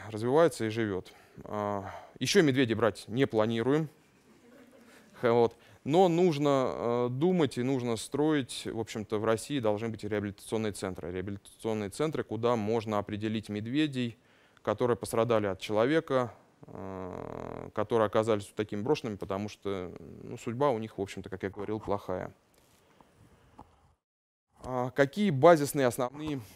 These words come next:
моменты вообще, а, при общении с медведем, с дикими зверями? Ну вот, имея этот опыт, фактически уже там пятилетний, больше чем пять лет, это, ну, с,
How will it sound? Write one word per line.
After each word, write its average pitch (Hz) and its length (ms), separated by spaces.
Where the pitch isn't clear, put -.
моменты 139 440
вообще, 107 400
а, 104 460
при 127 280
общении 117 520
с - 160
медведем, 135 480
с 110 60
дикими 110 320
зверями? 113 680
Ну 135 160
вот, - 420
имея 127 420
этот 110 220
опыт, 180 300
фактически - 400
уже 104 160
там 104 200
пятилетний, 117 760
больше 104 240
чем 101 160
пять 107 220
лет, 104 200
это, 135 500
ну, 117 500
с, - 180